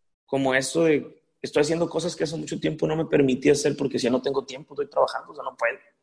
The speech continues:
no puedo andar en bici, no puedo ir a pescar, no puedo, este, y ahorita sí puedo, ¿no?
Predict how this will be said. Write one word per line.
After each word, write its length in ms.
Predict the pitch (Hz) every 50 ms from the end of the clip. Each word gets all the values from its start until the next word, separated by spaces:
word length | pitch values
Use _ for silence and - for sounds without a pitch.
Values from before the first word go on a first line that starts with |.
| _ _ _ _ _ _
no 100 | - 135
puedo 100 | 131 147
andar 160 | 143 135 135 147
en 80 | 143
bici, 260 | 135 143 - - 160
no 160 | 139 131 131 -
puedo 140 | 143 135
ir 80 | 139 147
a 60 | -
pescar, 460 | - - - - - 113 147 156 - - _ _ _ _ _ _ _ _ _
no 140 | - 127 127
puedo, 380 | - 131 127 131 135 135 143 139
este, 560 | 127 123 - - 123 120 117 107 104 104 101 - _ _ _ _ _ _ _ _ _ _
y 160 | - 127 131
ahorita 300 | 127 127 135 131 127 156
sí 120 | 139 143 147
puedo, 400 | - - 135 170 226 254 185 131
¿no? 160 | 139 175 226